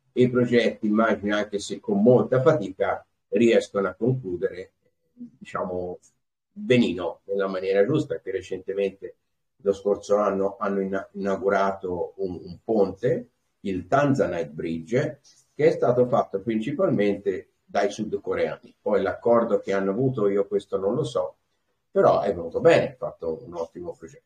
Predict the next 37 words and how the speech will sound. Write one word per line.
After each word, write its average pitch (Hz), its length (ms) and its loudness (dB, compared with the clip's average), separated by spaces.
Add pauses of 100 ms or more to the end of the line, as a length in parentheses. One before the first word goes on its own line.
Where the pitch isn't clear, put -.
(140)
Ecco, - 240 -20
quindi 92 220 -10
da - 120 2
loro, 160 600 8
poverini, 123 720 0 (320)
possono 104 420 -4
fare 101 280 0
poco 98 240 0
o - 20 -6
nulla, 90 540 -2 (260)
anche 107 320 -2
perché 98 280 -2
non 95 220 0
hanno 110 260 0
il 92 160 -2
know-how 95 600 0
per 80 140 -10
fare 85 320 -4
grandi 82 280 -8
cose, 120 560 -6 (460)
e - 180 -4
perché 202 320 8
sono 175 300 6
un 143 100 2
po' 160 160 10
inconcludenti, 139 880 2
diciamo 101 300 -2
la 107 80 0
verità. 104 340 -2
La 98 100 0
mentalità 123 540 2
dell'africano 101 800 -2
non 107 200 0
è 131 100 2
la 113 100 2
mentalità 101 640 0
dell'imprenditore, 95 1300 -2